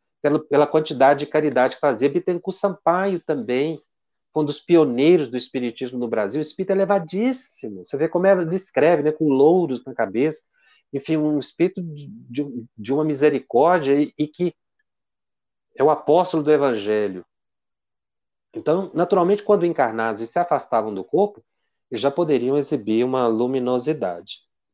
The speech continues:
Não é, infelizmente, a realidade da grande maioria. Ah,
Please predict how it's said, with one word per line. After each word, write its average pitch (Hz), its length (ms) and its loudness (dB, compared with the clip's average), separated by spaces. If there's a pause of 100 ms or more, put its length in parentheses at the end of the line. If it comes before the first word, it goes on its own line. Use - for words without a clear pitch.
Não 156 240 -2
é, 131 160 0
infelizmente, 117 760 -2 (180)
a 110 80 -6
realidade 101 800 2 (500)
da 110 100 0
grande 107 320 0
maioria. 95 560 2 (1200)
Ah, 156 680 4